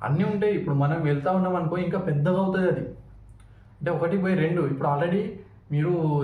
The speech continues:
ఛానల్లో వేరే వేరే ఛానల్లో చూడండి, అక్కడ కన్-, ఆ, కన్‌స్ట్రక్షన్ నడుస్తున్నాయి, బిల్డింగ్స్ కడతా ఉన్నారు. అవి మనం ఇంకా పబ్లిక్ అని ఇంకా రద్దీగా పెరిగారనుకో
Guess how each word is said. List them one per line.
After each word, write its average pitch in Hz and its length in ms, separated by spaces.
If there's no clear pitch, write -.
ఛానల్లో 170 300
వేరే 156 260
వేరే 170 240
ఛానల్లో 160 360
చూడండి, 160 520
అక్కడ 180 180
కన్-, 151 340
ఆ, 151 160
కన్‌స్ట్రక్షన్ 151 680
నడుస్తున్నాయి, 165 680
బిల్డింగ్స్ 156 400
కడతా 151 220
ఉన్నారు. 175 440
అవి 170 280
మనం 160 300
ఇంకా 147 580
పబ్లిక్ 170 320
అని 190 280
ఇంకా 170 160
రద్దీగా 147 360
పెరిగారనుకో 151 840